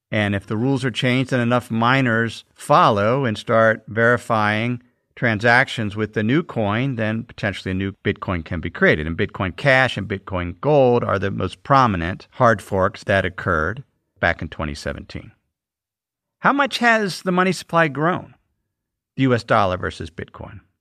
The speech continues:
In August twenty eighteen, there were seventeen point three million Bitcoin. August of twenty twenty-one, eighteen point eight million Bitcoin,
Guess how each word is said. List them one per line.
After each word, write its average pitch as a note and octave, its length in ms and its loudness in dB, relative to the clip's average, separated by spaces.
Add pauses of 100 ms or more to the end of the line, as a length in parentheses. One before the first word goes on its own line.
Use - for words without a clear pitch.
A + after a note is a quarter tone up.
(960)
In C3 120 2
August D#3 320 4
twenty D#3 200 2
eighteen, E3+ 300 2
there C#3 80 2
were B2+ 80 2
seventeen C3+ 520 0
point A#2+ 220 -6
three A#2+ 180 -4
million A#2 500 0
Bitcoin. - 460 -8 (920)
August B2 440 2
of G2+ 80 -6
twenty B2+ 220 0
twenty-one, C#3 480 0
eighteen C3+ 420 0
point C#3 360 0 (100)
eight E3 300 2
million A#2 380 0
Bitcoin, C#2 540 -10